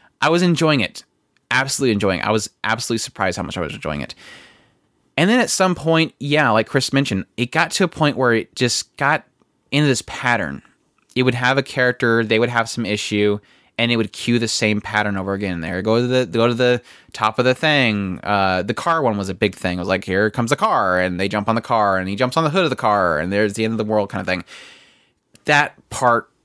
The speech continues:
was disappointing to me. I thought it, it was what I told Chris. I'd said, "It's the same problem I had with Yuri Kimurashi." And Chris was joking about this early on, was like, "He just loves being those certain images into your head over and over again." And I'm like,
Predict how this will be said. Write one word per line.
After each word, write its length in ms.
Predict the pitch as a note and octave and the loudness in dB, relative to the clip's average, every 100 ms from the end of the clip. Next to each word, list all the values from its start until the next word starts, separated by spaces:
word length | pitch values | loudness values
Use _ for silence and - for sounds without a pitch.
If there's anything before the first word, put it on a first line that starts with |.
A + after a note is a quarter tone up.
| - | -6
was 580 | A2+ A2 G#2 F#2 - - - | 2 4 4 0 -6 -8 -4
disappointing 420 | A#2+ A2+ A2+ G2 | -2 0 -2 -2
to 60 | C2+ | -6
me. 180 | A1 - | -14 -6
I 160 | A2 A2+ | -2 -2
thought 380 | - A#2+ A2+ - _ | -2 -4 -4 -6 _
it, 260 | A2 A#2 - - - _ - | -4 -4 -6 -20 -20 _ -2
it 80 | D3+ | 2
was 260 | D#3 B2+ | 2 0
what 140 | C3+ D3+ | 0 0
I 60 | |
told 180 | C#3+ F#3+ | 0 0
Chris. 220 | - E3+ | 0 0
I'd 100 | C#3 | -2
said, 320 | - C3+ B2 - - | 0 -2 -2 -6 -6
"It's 380 | A#2+ - - - - | -6 -6 -12 -12 -2
the 120 | C3+ | -2
same 380 | - - F#3 G3+ | 0 0 0 0
problem 340 | - D3+ D3 | 0 0 0
I 60 | C3 | -2
had 180 | B2 A#2 | 0 -2
with 200 | A2+ G#2+ | -2 -2
Yuri 120 | G#2 | -4
Kimurashi." 640 | - G#2+ B2+ C3 - E2+ | -2 -2 0 -2 -4 -8
And 180 | - G2+ | -6 -6
Chris 200 | - D#3+ | -2 -2
was 120 | A#2+ | -4
joking 320 | G#2 A#2 C3 A#2+ | -2 -2 0 0
about 180 | G2+ | -2
this 220 | G2+ - - | -2 -6 -2
early 240 | A#2 G#2+ | 0 2
on, 180 | A#2 G#2 | 2 0
was 120 | G2 | 2
like, 260 | F#2+ F#2+ - - - _ _ | 2 0 -6 -20 -20 _ _
"He 140 | A2 A2 | 0 2
just 340 | A2+ - - | 2 0 -6
loves 640 | F2+ F#2 A2+ A#2+ A#2 G#2+ | -4 0 4 4 2 -4
being 320 | - A#2 A2+ A#2 | -2 2 2 2
those 160 | A2 | 0
certain 260 | - A#2+ A2 | 0 0 0
images 340 | C3 A2 G2 | 0 -2 -4
into 240 | G2+ - G#2 | -6 -6 -6
your 100 | A2 | -2
head 180 | B2 | 0
over 160 | G#2 G#2 | 0 0
and 60 | A2 | 0
over 140 | C3 | 2
again." 200 | G#2+ G2 | 0 -2
And 100 | G#2 | -4
I'm 120 | G2+ | -4
like, 220 | G2 - | -4 -6